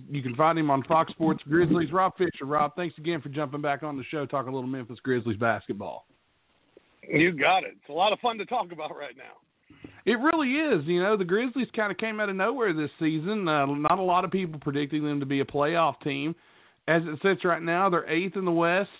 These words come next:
Speaker 1: one game over five hundred, and they're kinda battling for that last spot, made some, some trade deadline moves. We'll talk about the trade deadline in a minute. First, we really need to acknowledge Ja Morant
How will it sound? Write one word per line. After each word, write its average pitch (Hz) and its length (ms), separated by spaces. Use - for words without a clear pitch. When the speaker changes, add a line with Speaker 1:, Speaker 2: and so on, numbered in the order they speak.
Speaker 1:
one 165 360
game 190 260
over 170 320
five 156 260
hundred, 156 480
and 147 720
they're 147 200
kinda 170 260
battling 160 400
for 151 120
that 147 180
last 147 340
spot, 147 480
made 156 320
some, 139 480
some 135 140
trade 151 240
deadline 143 360
moves. 139 280
We'll 151 120
talk 214 200
about 175 180
the 131 60
trade 156 280
deadline 131 400
in 120 100
a 113 40
minute. 120 320
First, 240 240
we 214 100
really 180 300
need 156 240
to 139 100
acknowledge 127 480
Ja 131 220
Morant 117 500